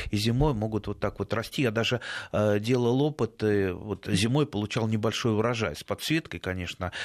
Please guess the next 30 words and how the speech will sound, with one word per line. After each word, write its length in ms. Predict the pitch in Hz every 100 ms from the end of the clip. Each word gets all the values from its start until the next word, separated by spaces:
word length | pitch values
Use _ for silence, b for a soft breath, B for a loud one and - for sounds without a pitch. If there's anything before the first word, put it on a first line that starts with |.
| B B
э, 120 | 90
чёрной 320 | - 101 95 98
смородины. 580 | 110 104 92 87 101
Да, 320 | 135 196 269 226
она 160 | 185
будет, 400 | 175 190 175 - 120
э, 600 | 104 101 95 92 - -
в 80 | -
комнате 340 | 113 95 -
стоять, 380 | - 151 156 123
но 100 | 139
для 160 | 156 170
неё, 180 | 175 151
конечно, 400 | 127 120 - 120
лучше 360 | 131 - 113 B B B
пониженную 500 | - 120 120 101 104
температуру. 760 | 101 117 127 127 131 160 147 101 - -
Э, 180 | 95 98
то 140 | 107
есть, 220 | 104 -
если 320 | 107 110 - 104
двадцать 320 | 113 110 -
пять 180 | 120 113
градусов 580 | 117 110 101 - 107 104
будет, 520 | 110 107 104 - 95
э, 100 | 95
у 160 | 98 104
вас 160 | 110
в 60 | -
комнате, 520 | - 151 107 - 87